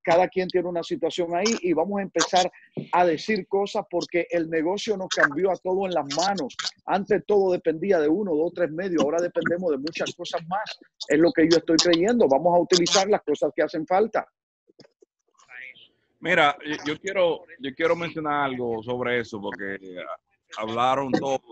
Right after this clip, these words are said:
Speaker 2: sobre los talentos nuevos. Yo mencioné algo rapidito, pero el ejemplo, mejor ejemplo, yo lo voy a poner. Nosotros ahora que tenemos un sello disquero, que lo vamos a lanzar,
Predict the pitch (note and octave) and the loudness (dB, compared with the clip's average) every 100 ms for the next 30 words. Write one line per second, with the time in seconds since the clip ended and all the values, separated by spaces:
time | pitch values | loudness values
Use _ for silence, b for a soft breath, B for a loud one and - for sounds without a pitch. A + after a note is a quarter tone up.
0 | - A2+ A2 A2 A2 A2 B2+ B2+ B2 A#2+ | -16 -12 -8 -8 -6 -6 -4 -6 -4 -4
1 | A2+ A#2 B2 B2+ B2 A#2 A#2 G#2+ - A2 | -4 -6 -8 -6 -6 -4 -4 -6 -6 -4
2 | G2+ A2 A2+ G2+ G2+ G#2 G#2 A2+ A2+ A#2 | -4 -4 -4 -6 -6 -4 -4 -4 -4 -4
3 | A#2 D3+ D3+ D3 C3+ - - - A#2 C3 | -2 -2 0 0 0 -4 -14 -12 -6 -2
4 | C#3 C3+ B2 A2 A2 A#2 A#2+ A#2+ G#2+ A2 | 0 0 -4 -6 -6 -4 -2 -2 -4 -8
5 | G#2 F2+ _ - _ - - - _ - | -8 -10 _ -20 _ -6 -4 -4 _ -12
6 | - A2+ C#3 D3 C#3 C3 A#2+ A2+ A#2 B2+ | -8 -8 -8 -4 -2 0 0 2 2 2
7 | B2+ - - B2 C3+ B2 A#2 G#2+ C3 A2+ | -2 -8 -14 -10 -4 -2 -2 -2 2 2
8 | G2+ G2 D#3 - _ _ G2+ G#2 G#2 A#2+ | 2 -4 -8 -14 _ _ -6 0 0 0
9 | A#2+ A#2+ A2 A#2+ A2+ G#2+ G#2 G2 | -2 -2 -2 0 2 2 0 -4